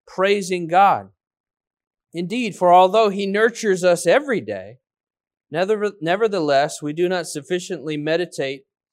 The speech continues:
on the favors he bestows upon us in order to magnify them. It is true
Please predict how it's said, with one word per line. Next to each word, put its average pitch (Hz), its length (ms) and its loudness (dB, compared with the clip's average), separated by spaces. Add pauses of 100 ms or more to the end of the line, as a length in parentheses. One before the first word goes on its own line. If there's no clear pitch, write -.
(160)
on 143 120 -6
the 147 80 -6
favors 185 540 0
he 190 120 -8
bestows 185 680 -2
upon 147 360 -4
us 151 200 -10
in 147 80 -8
order 147 260 -6
to 165 80 -6
magnify 175 680 -6
them. 107 200 -20 (1400)
It 160 100 -2
is 185 200 0
true 196 520 0